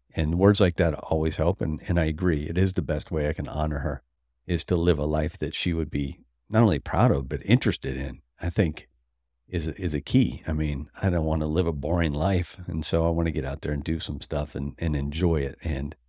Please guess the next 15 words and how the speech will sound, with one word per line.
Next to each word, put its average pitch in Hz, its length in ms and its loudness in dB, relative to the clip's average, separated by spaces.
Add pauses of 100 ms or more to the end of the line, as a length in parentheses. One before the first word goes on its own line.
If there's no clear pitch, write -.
(800)
and 78 180 -2
I 90 60 2
guess 107 300 4
at 107 80 2
the 104 80 -6
same 120 200 4
time, 123 260 6
honor 98 260 6
her 78 120 2
by 73 200 -2
doing 73 300 -2
that. 67 180 -6 (1800)
I - 40 -14
came 123 280 6
into 107 460 4